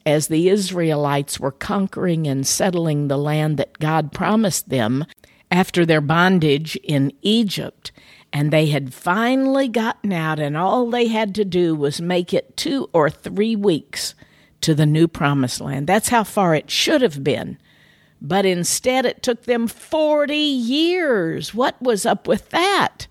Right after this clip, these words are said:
They kept complaining and wanting to go back to the land of leeks and onions, and they didn't want to trudge through this. And yet, when they got to the place where they could see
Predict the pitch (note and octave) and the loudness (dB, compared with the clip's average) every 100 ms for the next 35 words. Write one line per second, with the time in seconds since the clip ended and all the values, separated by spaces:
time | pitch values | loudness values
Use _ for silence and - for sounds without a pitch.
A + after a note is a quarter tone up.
0 | - _ C#4 C4 C4 - - C4 B3+ D4+ | -20 _ -2 0 -2 -4 -2 -2 -2 -2
1 | D4 C#4+ C4+ C4 A3 B3+ C4 B3+ B3 C4+ | -2 0 0 0 0 0 0 0 -2 -4
2 | A#3+ C4 G#3 A3+ - C#4 B3 C4+ C4+ C4+ | -2 -2 0 -2 -2 -2 0 0 0 -2
3 | A#3 B3+ C4 C4 B3+ A#3 - C#4 B3+ - | -2 2 0 0 -4 -4 -6 -4 -2 -4
4 | - B3+ B3+ B3+ A3+ A#3 C4+ B3 A#3+ - | -2 0 0 0 0 0 0 0 -2 -6
5 | - A#3+ - C4+ C#4 C#4 C4+ C4 B3+ A3+ | -12 -12 -2 0 2 2 2 2 2 0
6 | - D4 C#4+ A3+ A3+ - B3 B3+ A#3+ A#3+ | -2 2 2 2 -4 -6 -4 0 2 2
7 | A3+ A3+ F#3+ F3+ F#3 - F3 E3+ D#3+ D3 | 0 0 2 2 0 0 0 0 0 -2
8 | E3 F#3+ - - F3 D#3 - E3 F3+ - | -2 -4 -4 -4 -2 -2 0 2 2 0
9 | F3 F3 E3 E3 D#3 E3 D3 D3 - B3+ | -2 0 0 0 -2 -4 -4 -2 0 2
10 | C4 B3 F3+ E3 E3+ | 2 4 4 4 0